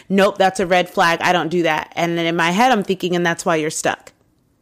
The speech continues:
You coach other people. You tell them how to make their lives better. But when someone,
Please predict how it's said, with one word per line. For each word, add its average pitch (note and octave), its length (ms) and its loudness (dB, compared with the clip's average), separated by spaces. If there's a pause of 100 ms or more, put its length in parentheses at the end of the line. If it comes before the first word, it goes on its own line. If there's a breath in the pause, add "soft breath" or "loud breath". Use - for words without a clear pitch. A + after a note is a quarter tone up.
(1160)
You A3 600 4
coach - 340 2
other B3 200 4
people. G3+ 420 0
You A3 160 0
tell C#4+ 280 2
them B3 200 2
how A3+ 320 2
to - 160 -2
make G#3 220 2
their A3+ 120 4
lives A3 360 2
better. G3 420 2 (260 loud breath)
But G#3 160 4
when G3 160 0
someone, A#3 600 0